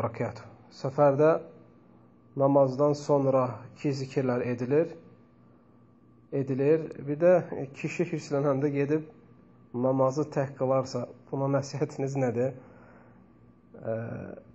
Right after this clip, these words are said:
əsl odur ki, zikiri namazdan sonra eləyirsən, istər səfərdə, istərsən yerli olduğun halda. Çünki səfərdə zikirlərin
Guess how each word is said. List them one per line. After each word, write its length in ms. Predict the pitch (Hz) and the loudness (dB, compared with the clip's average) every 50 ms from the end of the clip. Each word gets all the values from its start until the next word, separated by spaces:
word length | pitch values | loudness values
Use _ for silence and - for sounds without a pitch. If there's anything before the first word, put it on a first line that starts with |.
| - _ _ - | -20 _ _ 2
əsl 300 | 202 202 208 - 196 196 202 | 2 2 2 2 4 4 6
odur 160 | 185 170 - | 4 4 0
ki, 160 | - 175 175 185 185 - - 156 | 2 4 4 4 4 2 0 -2
zikiri 400 | 151 151 156 156 - 165 170 185 | -2 -2 -4 0 2 4 6 8
namazdan 480 | 180 170 170 160 147 147 147 165 160 160 | 8 8 10 8 8 8 8 6 4 6
sonra 300 | - 165 156 160 143 147 | 6 4 6 6 6 6
eləyirsən, 540 | 143 139 147 151 143 143 143 151 160 - 160 | 6 6 4 4 4 4 4 4 4 2 -2
istər 240 | 151 - - 165 165 160 | -4 2 4 4 4 4
səfərdə, 480 | - 160 147 - 139 131 127 147 165 160 | 2 0 2 4 4 4 6 4 4 2
istərsən 560 | 165 - - 160 151 147 143 - 135 139 160 170 - - - - - - - - 135 | 2 2 4 4 4 4 4 2 4 4 4 2 -4 -12 -20 -20 -20 -20 -16 -8 0
yerli 320 | 135 143 143 135 135 139 | 4 6 6 6 6 4
olduğun 460 | 147 139 135 135 131 131 127 131 123 123 | 4 4 2 2 0 2 2 2 2 2
halda. 240 | 123 117 113 113 107 - - - - - - - - - | 2 2 0 -2 -6 -10 -18 -20 -20 -20 -20 -20 -20 -8
Çünki 240 | - 208 196 196 180 | -8 -6 -4 -2 -4
səfərdə 480 | - - 190 185 185 185 175 170 170 190 180 175 170 | 2 4 4 6 8 6 6 8 6 4 4 4 0
zikirlərin 500 | - - 180 170 160 147 151 175 165 | 4 4 6 8 8 8 8 8 6